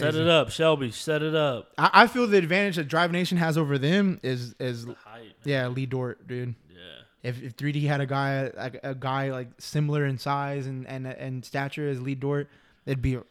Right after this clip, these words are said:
Speaker 2: a, a hell of a
Speaker 1: That dude's
Speaker 2: matchup.
Speaker 1: a monster already.
Speaker 2: Hell of a matchup, dude.
Speaker 1: Yeah.
Speaker 2: But both of those, pro-, both of those, pro-, those teams right there, they have really good players.
Speaker 1: Yeah.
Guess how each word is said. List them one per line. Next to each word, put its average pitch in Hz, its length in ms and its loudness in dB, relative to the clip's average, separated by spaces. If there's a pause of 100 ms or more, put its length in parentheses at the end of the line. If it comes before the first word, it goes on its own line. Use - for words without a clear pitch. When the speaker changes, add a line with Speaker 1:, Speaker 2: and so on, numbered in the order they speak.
(120)
Speaker 2:
a, 113 240 -12
a - 40 -14 (280)
hell 160 200 8
of 131 100 0
a 123 40 -4
Speaker 1:
That 123 280 -6
dude's 120 180 -8
Speaker 2:
matchup. - 20 -12 (100)
Speaker 1:
a 98 40 -20
monster 107 540 -16
already. 101 440 -14
Speaker 2:
Hell 175 240 -4
of 135 100 -6
a 127 60 -10
matchup, 120 460 -12
dude. 127 160 -10
Speaker 1:
Yeah. 135 60 -4
Speaker 2:
But 135 80 -14 (280)
both 220 220 -4
of 269 60 0
those, 254 180 2
pro-, 190 180 -4
both 165 300 0
of 247 80 -4
those, 214 140 2
pro-, 170 180 -6
those 175 240 -2
teams 202 240 0
right 170 100 -4
there, 202 140 -4
they 185 60 -2
have 175 160 -4
really 147 180 -2
good 143 160 -4
players. 143 400 -4 (360)
Speaker 1:
Yeah. 104 120 -20